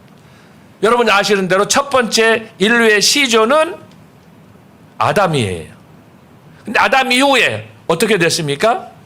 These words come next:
죄악이 관영함으로 인해서 하나님께서 어쩔 수 없이 당신이 후회할 정도로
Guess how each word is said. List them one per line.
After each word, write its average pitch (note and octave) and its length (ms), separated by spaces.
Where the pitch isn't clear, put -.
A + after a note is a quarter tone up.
죄악이 A3+ 460
관영함으로 G3+ 680
인해서 E3 460
하나님께서 A#3 640
어쩔 E4+ 420
수 D#4+ 160
없이 F#3 500
당신이 A3+ 560
후회할 E4+ 600
정도로 C#4+ 800